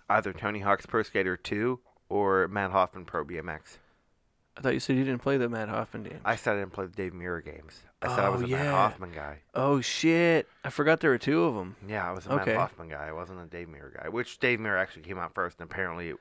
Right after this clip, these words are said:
Speaker 1: it was really good, but I played the Matt Hoffman, and the Matt Hoffman was basically like Activision being like, "Hey, we have this fucking success in Tony Hawk. Let's get somebody fucking else out here.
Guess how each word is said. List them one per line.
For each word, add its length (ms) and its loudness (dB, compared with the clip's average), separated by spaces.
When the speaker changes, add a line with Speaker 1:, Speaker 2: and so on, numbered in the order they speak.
Speaker 1:
it 60 -8
was 120 -10
really 280 -6
good, 260 -6
but 140 -6
I 100 2
played 200 -2
the 60 -12
Matt 180 -4
Hoffman, 400 -2
and 100 -12
the 40 -12
Matt 180 0
Hoffman 380 0
was 100 -10
basically 400 -4
like 260 -8
Activision 600 -2
being 160 -10
like, 160 -14
"Hey, 520 2
we 120 -2
have 260 0
this 160 -8
fucking 440 -2
success 500 2
in 80 -8
Tony 280 0
Hawk. 360 -6
Let's 240 -2
get 180 -10
somebody 360 -12
fucking 420 -8
else 240 -2
out 160 -2
here. 240 -6